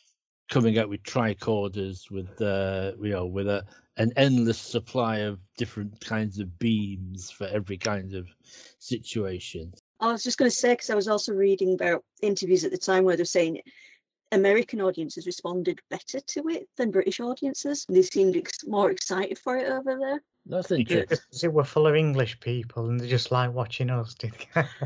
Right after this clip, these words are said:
Speaker 3: <laughs>
Speaker 2: I don't know.
Speaker 1: <laughs> This undoubtedly is very seriously intended, this show. Maybe that's part of the trouble.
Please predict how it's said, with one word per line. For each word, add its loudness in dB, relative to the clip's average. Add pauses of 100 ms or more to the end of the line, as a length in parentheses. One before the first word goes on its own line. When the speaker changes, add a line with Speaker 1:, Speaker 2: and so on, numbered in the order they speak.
(280)
Speaker 3:
<laughs> -12
Speaker 2:
I 6
don't 8 (320)
know. 4 (140)
Speaker 1:
<laughs> -20
This 0 (140)
undoubtedly 2
is -6
very 4
seriously 2
intended, -4 (200)
this -10
show. -10 (600)
Maybe 4
that's 2
part 0
of -6
the -8
trouble. -4